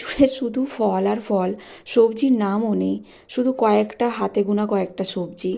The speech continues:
আর এই যে টমেটো বিক্রি হচ্ছে, কিছুটা টমেটো নেব। টমেটোটা এখানে মোটামুটি সারা বছরই পাওয়া যায়,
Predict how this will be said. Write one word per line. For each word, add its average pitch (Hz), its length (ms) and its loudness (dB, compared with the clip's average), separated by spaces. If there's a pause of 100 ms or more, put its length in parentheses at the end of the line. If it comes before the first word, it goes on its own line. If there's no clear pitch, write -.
আর 190 140 -2
এই 190 160 0
যে 240 200 -4
টমেটো 208 360 -2
বিক্রি 226 340 -6
হচ্ছে, 226 280 -4
কিছুটা 240 380 -6
টমেটো 220 340 -2
নেব। 214 240 -4 (240)
টমেটোটা 247 460 0 (100)
এখানে 262 280 -2
মোটামুটি 247 460 -2 (100)
সারা 220 220 0
বছরই 220 420 -2
পাওয়া 196 320 -2
যায়, 220 220 0